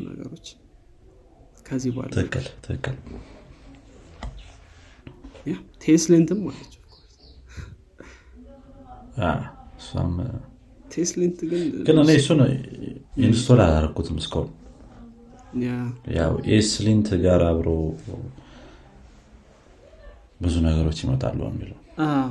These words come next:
Speaker 1: ያ፣
Speaker 2: ማ-፣
Speaker 1: ቴስሊንት፣ I guess ኤስሊንት ይሻላል። ብዙ ሰውም ፕሪፈር የሚያደርገው እሱ ነው። ቴስሊንት መጠቀም ትችላለህ፣ TypeScript ፋይል ላይ ከሆነ። እ፣
Speaker 2: ያ።
Speaker 1: ግን፣ እ፣ I don't see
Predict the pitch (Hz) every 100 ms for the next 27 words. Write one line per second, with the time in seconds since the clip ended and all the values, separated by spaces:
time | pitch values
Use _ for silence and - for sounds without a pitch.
0 | 120 - - - 170 151 - 85 - -
1 | 160 160 - - _ _ _ - - _
2 | 143 196 202 196 196 208 202 190 180 -
3 | 143 - - - - - - - _ _
4 | - - 139 - 143 - 143 139 135 127
5 | 123 123 147 - - - - - - -
6 | 151 147 180 185 175 143 139 202 247 123
7 | 127 - 120 - 123 123 - 120 123 -
8 | - - 151 180 _ _ _ _ _ -
9 | - _ _ _ - 117 - - - -
10 | - - - - _ _ - 131 139 135
11 | 107 - 123 - - - - - - _
12 | - - - - - _ _ - _ -
13 | - - - - 127 131 135 - 123